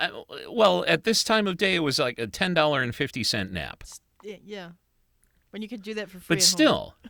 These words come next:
Speaker 2: <laughs>
Speaker 1: but still.
Speaker 2: Yeah.
Speaker 1: But I wanted to see it because I love vampire shit,
Speaker 2: Oh,
Speaker 1: except for
Speaker 2: totes.
Speaker 1: Twilight. That's, that's balls bullshit.
Speaker 2: Yeah.
Speaker 1: Anyway, um, I love vampire shit.
Speaker 2: Mm-hmm.
Speaker 1: And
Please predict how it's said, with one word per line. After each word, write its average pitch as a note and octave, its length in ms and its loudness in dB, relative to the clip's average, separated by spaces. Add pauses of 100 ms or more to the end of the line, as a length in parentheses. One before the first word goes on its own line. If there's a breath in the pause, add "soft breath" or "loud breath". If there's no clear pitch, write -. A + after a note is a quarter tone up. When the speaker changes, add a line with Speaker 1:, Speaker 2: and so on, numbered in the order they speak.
(140)
Speaker 2:
<laughs> - 400 -16
Speaker 1:
but F3 140 0
still. - 500 2 (140)
Speaker 2:
Yeah. F#3+ 200 -8 (560 soft breath)
Speaker 1:
But G3 120 8
I A3+ 160 8
wanted A#3 300 4
to D#3+ 100 2
see A2 240 2
it A#2+ 100 0
because C#3+ 380 2
I G3 160 4
love E3 400 4
vampire G2 680 -2
shit, C#2 360 -4
Speaker 2:
Oh, D#4+ 40 -6
Speaker 1:
except F#2+ 340 0
for G#2 100 -2
Speaker 2:
totes. - 100 -10
Speaker 1:
Twilight. E2+ 460 -2
That's, B2+ 260 2
that's A#2 300 -2
balls F#2+ 600 -2
bullshit. D2 720 -4 (100)
Speaker 2:
Yeah. G#2+ 80 -2
Speaker 1:
Anyway, A#1+ 480 -6 (580 loud breath)
um, G2+ 520 0 (840 soft breath)
I D#3+ 160 6
love D3+ 280 6
vampire F#2 560 -2
shit. - 340 -10
Speaker 2:
Mm-hmm. G3+ 200 -14 (1400 soft breath)
Speaker 1:
And C#3+ 520 0